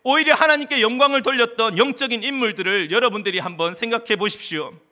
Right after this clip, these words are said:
여러분들은 그 속에서 무엇이 기억되어지십니까? 한나, 히스기야, 요한, 다윗, 엘리야, 모세, 그리고 수많은 믿음의 선배들과 믿음의 사건들을 기억해 보십시오.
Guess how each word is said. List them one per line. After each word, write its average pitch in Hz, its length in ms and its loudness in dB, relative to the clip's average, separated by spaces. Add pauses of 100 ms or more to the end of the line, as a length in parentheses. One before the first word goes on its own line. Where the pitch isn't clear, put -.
(300)
여러분들은 247 540 0
그 240 120 -4
속에서 226 400 -2
무엇이 202 720 -4
기억되어지십니까? 190 1200 -4 (360)
한나, 226 680 0 (280)
히스기야, 220 720 0 (340)
요한, 240 460 4 (300)
다윗, 240 440 2 (280)
엘리야, 254 540 4 (220)
모세, 262 600 2 (280)
그리고 294 240 0
수많은 302 520 2
믿음의 277 360 2
선배들과 247 560 -2
믿음의 254 320 -2
사건들을 220 640 -4
기억해 233 320 0
보십시오. 160 540 -8